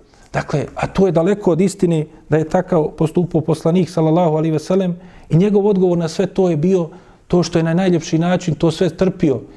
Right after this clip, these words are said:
saburio na tome. Tome nas je podučio. Blago postupao prema svim tim i prelazio preko, preko mnogih njihovih nedostataka i onoga što su radili ne-, nepravedno prema njemu,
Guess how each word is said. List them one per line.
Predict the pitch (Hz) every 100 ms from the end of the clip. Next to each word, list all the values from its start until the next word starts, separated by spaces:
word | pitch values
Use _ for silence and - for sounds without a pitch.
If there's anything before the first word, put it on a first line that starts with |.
| -
saburio | - - 214 196 170 151
na | 143
tome. | 170 156 123 - - - -
Tome | - 220 220
nas | 190 180
je | 175
podučio. | 180 185 185 160 120 - - - -
Blago | - 202 233 196
postupao | 190 190 - 220 - 185
prema | 180 185 175
svim | - 208 165
tim | 190 180 143 - - - - -
i | 175 185 - -
prelazio | 214 254 208 196
preko, | 170 185 175 180 180
preko | - 175 185
mnogih | 175 233 202 180
njihovih | 208 175 170 156 - - _
nedostataka | 170 175 170 196 190 180 170 - 156 -
i | 165
onoga | 185 165 147
što | -
su | 151 156 156
radili | 160 180 170 147 - - - -
ne-, | 147 175 160 151
nepravedno | 185 185 165 151 147
prema | 147 151 143
njemu, | 165 170 139